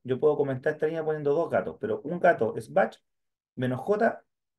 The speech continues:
y le puedo asignar el nombre a la tarea que quiero ejecutar. Es batch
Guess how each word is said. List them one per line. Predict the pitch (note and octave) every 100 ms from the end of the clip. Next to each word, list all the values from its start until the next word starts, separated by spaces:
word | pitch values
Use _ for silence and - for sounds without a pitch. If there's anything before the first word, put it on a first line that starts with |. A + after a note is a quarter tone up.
| _ - _
y | B2+ C3+ C3
le | C3
puedo | C3 C3
asignar | C3 B2+ B2 B2
el | A#2
nombre | A#2 A2+
a |
la | A2
tarea | G#2+ G#2
que | G2+
quiero | F#2+ F#2+
ejecutar. | - C#2+ - - _ _ _ _ _ _ _ _ _ _
Es | - G#2
batch | A#2 C#3 C3